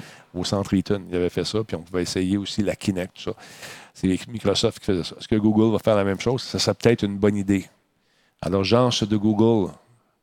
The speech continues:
faites-le essayer. Puis vous allez voir, les gens vont capoter. Alors, voilà. Euh, ouais, c'est ça. Nicholas, toujours jouer. Ça t-, hey, Nicholas,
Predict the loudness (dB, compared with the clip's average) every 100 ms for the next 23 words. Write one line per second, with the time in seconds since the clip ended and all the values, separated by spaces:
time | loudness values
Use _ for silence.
0 | _ _ _ -6 -2 -2 0 2 2 -2
1 | -10 _ _ _ _ _ _ _ -6 -2
2 | 0 2 2 0 -2 -2 -6 -6 -8 -18
3 | _ _ -20 _ _ _ _ _ -18 -2
4 | 4 6 6 8 10 10 8 6 -2 -20
5 | _ _ _ 2 4 6 6 6 4 4
6 | 4 4 4 2 0 0 2 4 6 6
7 | 6 4 -2 -8 _ _ _ _ _ _
8 | _ _ _ _ _ 2 2 2 2 2
9 | 2 0 -2 2 4 4 4 4 4 2